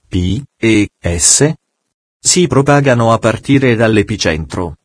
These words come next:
Il sismografo è lo strumento con il quale vengono registrate le onde sismiche. Dai sismogrammi, i tracciati che mostrano le onde sismiche dei diversi tipi,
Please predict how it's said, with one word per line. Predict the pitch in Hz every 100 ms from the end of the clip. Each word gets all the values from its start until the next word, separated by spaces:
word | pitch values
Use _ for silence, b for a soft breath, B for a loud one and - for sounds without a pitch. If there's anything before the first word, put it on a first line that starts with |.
| _ _ _ _
Il | 139 135
sismografo | - 143 147 165 160 147 123 -
è | 143
lo | 127
strumento | 107 - 113 120 147 143 127
con | 113 131
il | 127
quale | 117 151 147 127
vengono | 143 156 147 143 120
registrate | 110 113 - 147 139 147
le | 127
onde | 123 151 156 143 120
sismiche. | - 123 127 110 101 107 104 - _ _ _ _
Dai | 139 143 139
sismogrammi, | - 101 104 107 92 80 80 80 82 _ -
i | 127 123
tracciati | 117 113 - 147 135 107
che | 104
mostrano | 113 127 - 151 135 131
le | 139
onde | 139 156 151 139 117
sismiche | - 123 131 131 113 110
dei | 104
diversi | 101 113 139 143 117
tipi, | - 131 - 98 87